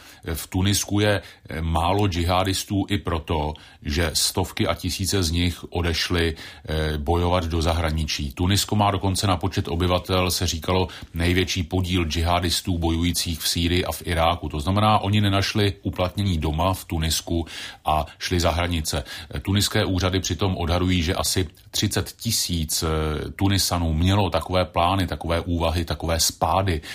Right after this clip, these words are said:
jít bojovat někam, eh, do zahraničí. A mimo jiné zase se vracíme k, k našemu počátečnímu tématu.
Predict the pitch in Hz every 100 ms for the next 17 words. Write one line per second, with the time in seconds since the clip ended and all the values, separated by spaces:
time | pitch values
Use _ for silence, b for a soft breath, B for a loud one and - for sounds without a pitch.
0 | B 71 80 90 78 82 87 85 90 80
1 | 90 82 - B B B 80 80 85 82
2 | 92 95 95 95 110 113 117 117 117 117
3 | 120 120 107 - 110 117 107 - 110 113
4 | 104 92 - 101 101 101 95 98 - 110
5 | 104 107 107 107 107 120 117 120 117 127
6 | 92